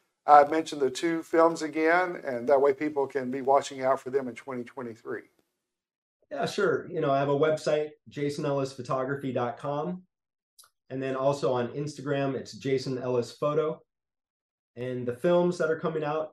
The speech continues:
Speaker 2: Aging Evolution, starring Mark Cuban, Lou Ferrigno,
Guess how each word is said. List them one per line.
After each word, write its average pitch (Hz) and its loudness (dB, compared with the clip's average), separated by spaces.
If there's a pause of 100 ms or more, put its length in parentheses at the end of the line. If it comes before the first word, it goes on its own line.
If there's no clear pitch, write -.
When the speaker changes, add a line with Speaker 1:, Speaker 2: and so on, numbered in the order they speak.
Speaker 2:
Aging 165 -2
Evolution, 165 -4
starring 127 -6
Mark 143 -6
Cuban, 147 -4
Lou 170 0
Ferrigno, 151 -2